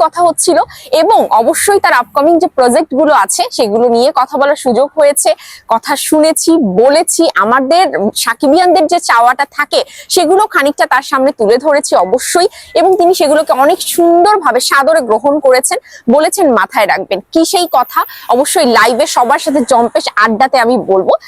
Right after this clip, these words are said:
but এখন এতটুকুই বললাম যে একজন মানুষ তিনি হাম্বল, এই কথাগুলো খুবই পরিচিত এবং খুব পুরনো কথা হয়ে গেছে, but আসলে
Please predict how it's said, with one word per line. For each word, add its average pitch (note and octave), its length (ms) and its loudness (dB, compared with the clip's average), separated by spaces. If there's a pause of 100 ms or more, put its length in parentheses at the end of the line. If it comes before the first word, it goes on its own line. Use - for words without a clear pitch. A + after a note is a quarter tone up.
(200)
but A3+ 100 0 (160)
এখন - 220 -4
এতটুকুই E4+ 360 0 (100)
বললাম C4+ 260 2 (100)
যে D#4 120 0
একজন D4+ 220 -2 (120)
মানুষ B3+ 220 0 (920)
তিনি D4 160 2 (100)
হাম্বল, F#3 320 0 (200)
এই D4 140 0
কথাগুলো D#4 380 0
খুবই D#4 200 2 (440)
পরিচিত F4 360 2 (160)
এবং D4 120 2 (100)
খুব G4 100 -2 (100)
পুরনো E4+ 360 2
কথা B3+ 220 -4
হয়ে A3+ 180 2
গেছে, - 200 -2 (420)
but B3+ 100 2 (300)
আসলে F4 300 2